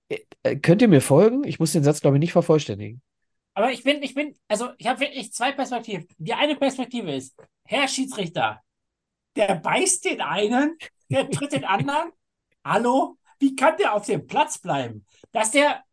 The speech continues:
Speaker 2: also von mir aus kann der, ja, wenn der ein bisschen rationaler denkt, fünf Jahre später Funktionär werden. Von mir aus.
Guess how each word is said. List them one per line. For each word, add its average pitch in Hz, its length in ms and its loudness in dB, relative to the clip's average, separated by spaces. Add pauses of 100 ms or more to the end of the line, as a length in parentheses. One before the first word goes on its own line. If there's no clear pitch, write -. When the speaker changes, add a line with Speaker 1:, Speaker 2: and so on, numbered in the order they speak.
(180)
Speaker 2:
also 220 220 0
von 226 180 0
mir 311 260 4
aus 180 260 2
kann 311 180 -4
der, 208 320 2 (360)
ja, 220 360 2 (200)
wenn 254 160 -2
der 220 360 0
ein 208 140 -10
bisschen 226 300 -4
rationaler 190 540 2
denkt, 160 420 -2
fünf 294 260 -2
Jahre 196 260 4
später 247 440 0
Funktionär 196 640 0
werden. 117 300 -4 (140)
Von 285 260 -2
mir 359 260 0
aus. 208 340 -10